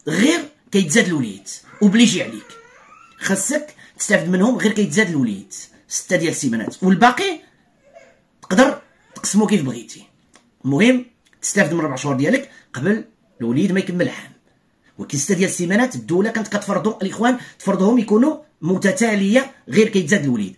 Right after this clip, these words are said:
نو، هنا غادي نقول لكم غادي نسهل هذه القضيه، ما غاديش يكون اوبليجي. علاش غادي نفورسي انا على الاب والام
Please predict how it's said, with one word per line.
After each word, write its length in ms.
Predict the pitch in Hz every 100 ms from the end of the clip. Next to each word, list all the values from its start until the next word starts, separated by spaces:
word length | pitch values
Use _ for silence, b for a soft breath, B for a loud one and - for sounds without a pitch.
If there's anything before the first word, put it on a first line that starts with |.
| b b
نو، 240 | 156 175 104
هنا 300 | 131 190 180
غادي 160 | 160
نقول 180 | 127 151
لكم 220 | 151 156
غادي 180 | 135 135
نسهل 320 | 147 151 120
هذه 120 | 113
القضيه، 380 | 101 - - - - B B B
ما 100 | 226
غاديش 240 | 247 247
يكون 200 | 277 202
اوبليجي. 420 | 180 131 110 104 - B B 170
علاش 640 | 175 233 240 240 - - _ _ _ B 147
غادي 380 | 147 202 196 196
نفورسي 600 | 165 180 175 170 156 151
انا 280 | 165 190 - b b
على 280 | 151 165 165
الاب 640 | 160 - 170 185 180 139
والام 840 | 139 151 151 143 - 202 226 226